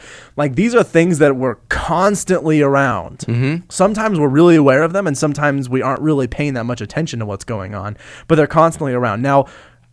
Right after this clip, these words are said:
Speaker 1: then we switch sides on this and say, what are we interacting with when we're deprived of all of that normal stimulation?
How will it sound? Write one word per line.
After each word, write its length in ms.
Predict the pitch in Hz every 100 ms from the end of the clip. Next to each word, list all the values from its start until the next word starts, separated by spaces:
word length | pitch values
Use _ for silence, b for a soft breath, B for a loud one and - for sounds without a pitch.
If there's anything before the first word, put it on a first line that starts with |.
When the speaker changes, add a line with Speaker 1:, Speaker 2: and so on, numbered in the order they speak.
| _
Speaker 1:
then 220 | 131 208 262
we 100 | 208
switch 300 | - 175 -
sides 240 | 247 247
on 100 | 135
this 180 | 120 113
and 100 | 139
say, 260 | - 135 123
what 360 | - 123 214
are 60 | 240
we 140 | 160 156
interacting 640 | 143 120 120 151 196 196
with 200 | 202 214
when 160 | 156 147
we're 100 | 139
deprived 580 | 127 - - 143 151 127
of 100 | 117
all 240 | - 139 139
of 120 | 120
that 140 | 131
normal 280 | 127 123 123
stimulation? 640 | 117 120 117 92 - 80